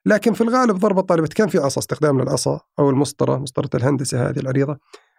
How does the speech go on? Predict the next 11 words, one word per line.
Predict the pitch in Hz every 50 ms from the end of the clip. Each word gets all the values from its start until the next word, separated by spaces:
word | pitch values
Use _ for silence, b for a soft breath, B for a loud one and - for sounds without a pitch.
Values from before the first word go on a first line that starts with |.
| b _
أو | 214 220
كان | 220 247 254 240 190
حتى | - 220 214 - 214 208 185 - _ _ _ _ _ _ _ _
توبيخ | 180 185 160 180 175 135 -
الطالبة | 147 - _ 156 151 143 131 127 123 139 143 - 151
أمام | 143 139 135 131
زميلاتها، | 131 139 143 139 139 143 139 135 - 131
وهذا | 120 117 120 135 139
خطأ | 123 - - - - - - - _ _ _
شديد. | - - 131 123 135 151 151 - _ _ _ _ _ _ _ _ _ _ _ -
كان | - 208 226 220 208 202 190